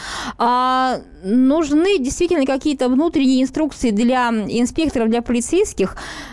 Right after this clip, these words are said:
э, э, задерживать всех подряд после таких тяжелых аварий, независимо от регалий, там, от их, э, судья ты, прокурор ты, или ты там какой-то бизнесмен-миллионер.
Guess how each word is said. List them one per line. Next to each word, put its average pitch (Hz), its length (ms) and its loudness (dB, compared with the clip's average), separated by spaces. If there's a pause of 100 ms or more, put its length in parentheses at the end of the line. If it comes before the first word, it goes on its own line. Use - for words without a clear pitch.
(160)
э, - 100 -12
э, 185 720 2
задерживать 277 720 0
всех - 340 -4
подряд 302 540 0 (260)
после 233 240 0
таких 247 320 -2
тяжелых 240 400 0
аварий, 311 420 0
независимо 285 720 2
от 240 140 -4
регалий, 302 520 0
там, 247 440 0
от 240 180 0
их, 254 220 -2 (360)
э, 226 120 2
судья 285 480 2
ты, 311 160 -2
прокурор 247 600 0
ты, - 140 -4
или 254 440 2
ты 247 140 -2
там 247 240 0
какой-то 247 400 0
бизнесмен-миллионер. 254 1080 2